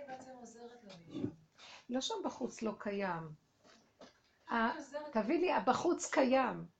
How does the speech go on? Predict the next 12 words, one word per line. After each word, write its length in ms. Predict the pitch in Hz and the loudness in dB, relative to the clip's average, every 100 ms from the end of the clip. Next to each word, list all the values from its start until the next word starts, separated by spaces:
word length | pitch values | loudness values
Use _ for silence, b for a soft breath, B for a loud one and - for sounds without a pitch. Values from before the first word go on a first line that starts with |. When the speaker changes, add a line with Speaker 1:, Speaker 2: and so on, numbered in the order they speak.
| _ _ _ _ _ _ _ - | _ _ _ _ _ _ _ -4
Speaker 2:
הצורה 460 | 226 - 240 240 302 | -4 0 0 2 0
של 180 | - | 2
החשיבה 640 | - - 247 - 233 196 302 | 0 -2 -4 -2 -4 0 0
שלי 280 | - 349 233 | 0 2 2
על 120 | 208 | 2
הבחוץ, 880 | 190 - - 311 330 - - - - | -2 -2 -2 -2 -2 -4 -12 -12 -12
Speaker 1:
כן. 100 | - | -2
Speaker 2:
היא 360 | 254 262 294 - | 0 2 -2 -2
תוקעת 520 | - - 339 370 - | -2 2 4 2 0
אותי. 420 | 202 - 196 160 151 B B B B B B B B B B _ _ | -4 -2 -6 -6 -10 B B B B B B B B B B _ _
הבחוץ 420 | 208 214 403 403 | -8 -4 -6 -8
קיים. 440 | - 415 359 359 | -6 -4 -2 -4